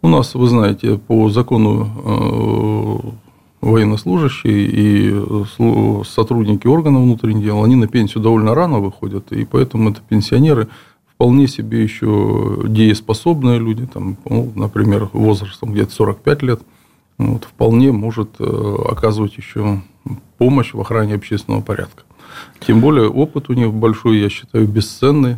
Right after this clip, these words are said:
Но, э, возникает большая, ну, как бы проблема. Она не такая, что огромная, там, большая. Ее нужно просто решить. Но решить ее нужно на уровне,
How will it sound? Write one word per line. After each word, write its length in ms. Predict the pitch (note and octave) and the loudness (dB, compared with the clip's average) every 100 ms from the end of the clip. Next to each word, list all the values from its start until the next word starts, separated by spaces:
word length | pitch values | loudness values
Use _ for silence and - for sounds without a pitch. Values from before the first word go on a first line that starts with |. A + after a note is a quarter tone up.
| - | -2
Но, 360 | A#2+ D#3 E3 - | 2 4 2 0
э, 380 | A#2 A2+ A2+ | 2 2 2
возникает 500 | A#2 A#2+ C#3+ E3+ G3 | 2 2 2 2 0
большая, 640 | C3 B2 B2 - C3+ B2 A2+ | 2 0 0 2 2 2 2
ну, 160 | C3 G#2+ | 0 0
как 200 | A#2 A2 | -4 -6
бы 100 | G#2+ | -2
проблема. 540 | C#3 C#3+ D#3+ A2+ A2 | 0 0 2 0 0
Она 120 | A2+ | -2
не 60 | C#3 | -2
такая, 320 | C4 - D#3+ | -4 -4 -6
что 200 | - G#2+ | -2 0
огромная, 440 | A2 A2+ G2+ G#2+ | 2 2 0 -2
там, 160 | A#2 G#2 | -6 -2
большая. 320 | G#2 G#2 G2 | -2 -2 0
Ее 140 | G#2 D3 | 2 4
нужно 240 | C#3+ B2+ | 4 2
просто 340 | A#2+ B2 - A#2 | -2 -6 -2 0
решить. 400 | C3 - A2+ F#2 - _ - _ - | 0 0 -4 -6 -12 _ -20 _ 0
Но 160 | A#2+ | 2
решить 340 | C#3 C#3+ G#3 C#3 | 2 -2 -4 2
ее 160 | C3 | 4
нужно 340 | C3 B2 B2 A#2+ | 4 2 2 2
на 160 | A#2+ | 2
уровне, 480 | A#2 C#3 B2+ A#2 A2+ | 0 2 2 2 0